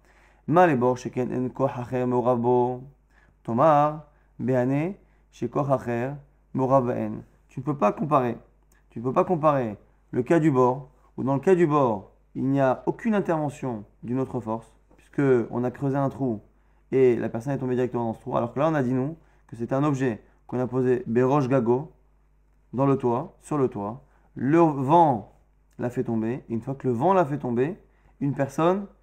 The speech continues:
a marché sur le couteau à l'endroit où il a été déposé par le vent. Et donc, ça ne ressemble pas complètement au feu, ça ne ressemble pas complètement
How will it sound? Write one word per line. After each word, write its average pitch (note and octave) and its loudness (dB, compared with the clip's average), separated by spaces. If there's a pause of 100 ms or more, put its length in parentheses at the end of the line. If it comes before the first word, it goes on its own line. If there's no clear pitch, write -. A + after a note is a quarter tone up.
(320)
a A#2+ 2
marché C#3+ 0
sur A#2+ -2
le A#2 0
couteau D#3+ -2 (260)
à A#2+ -2
l'endroit C#3 2
où D#3+ 6
il D3 4
a - 2
été C#3+ 0
déposé C#3+ -2 (520)
par B2+ 0
le A#2 0
vent. F#2+ -6
Et F#3 8
donc, E3+ 2 (680)
ça - -2
ne D#3 2
ressemble D#3+ 0
pas D#3+ 0
complètement C3 -4 (600)
au B2+ -2
feu, D#3+ -2 (400)
ça - -8
ne C#3+ 0
ressemble C#3 -4
pas D#3+ 0
complètement C#3 -4